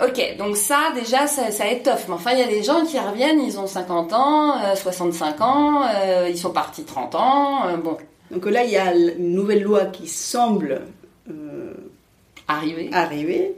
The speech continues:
Speaker 2: <laughs> Pour les, mais, mais, mais du coup, c'est vraiment assez contraignant parce que ils disent, euh, les dernières choses que j'ai lues,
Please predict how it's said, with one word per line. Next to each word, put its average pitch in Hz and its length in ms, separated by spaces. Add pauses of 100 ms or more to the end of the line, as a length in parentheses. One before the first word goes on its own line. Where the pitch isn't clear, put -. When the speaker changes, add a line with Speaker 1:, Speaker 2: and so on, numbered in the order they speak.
(340)
Speaker 2:
<laughs> 370 400
Pour 254 140
les, 220 180 (380)
mais, 190 240
mais, 185 180
mais 185 140
du 190 140
coup, 294 180
c'est - 260
vraiment 202 360
assez 240 260
contraignant 247 500
parce 196 160
que - 80
ils 175 460
disent, 277 500 (160)
euh, - 160 (1600)
les 185 180
dernières 240 380
choses 240 180
que 214 80
j'ai 190 80
lues, 262 340